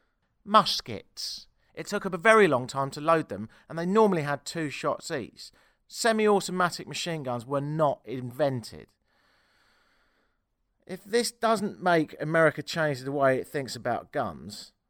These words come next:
nothing will. Although I have said that same sentence after such travesties as Sandy Hook, so therefore I will almost definitely be saying the same sentence in a few months. And in all honesty,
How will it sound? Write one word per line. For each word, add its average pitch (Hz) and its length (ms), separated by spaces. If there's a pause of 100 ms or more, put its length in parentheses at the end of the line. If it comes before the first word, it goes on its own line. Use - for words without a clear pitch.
(140)
nothing 151 440
will. 120 400 (760)
Although 165 340
I 165 100
have 180 260
said 117 500
that 156 240
same 160 320
sentence 120 640
after 127 280
such - 320
travesties 135 580
as 123 100
Sandy 135 380
Hook, 151 380
so 151 160
therefore 120 540 (100)
I 151 100
will 147 240
almost 151 400
definitely 143 300
be 139 100
saying 131 440 (180)
the 160 80
same 220 260
sentence 127 480 (180)
in 175 120
a - 20
few 190 240
months. 202 380 (180)
And 196 140
in 240 200
all 240 240
honesty, 131 500